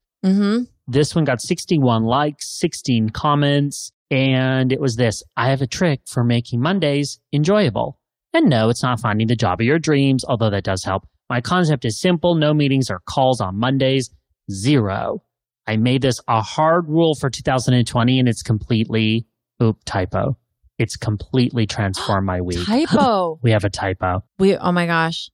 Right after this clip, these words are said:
Speaker 2: "Instead of Sunday
Speaker 1: And it
Speaker 2: scaries
Speaker 1: doesn't
Speaker 2: and"
Speaker 1: matter. That's the great thing.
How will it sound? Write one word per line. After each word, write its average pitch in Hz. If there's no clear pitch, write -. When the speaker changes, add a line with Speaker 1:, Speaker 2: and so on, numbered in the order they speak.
Speaker 2:
"Instead 147
of 165
Sunday 156
Speaker 1:
And 233
it 269
Speaker 2:
scaries -
Speaker 1:
doesn't 262
Speaker 2:
and" 247
Speaker 1:
matter. 220
That's 180
the 196
great 170
thing. 165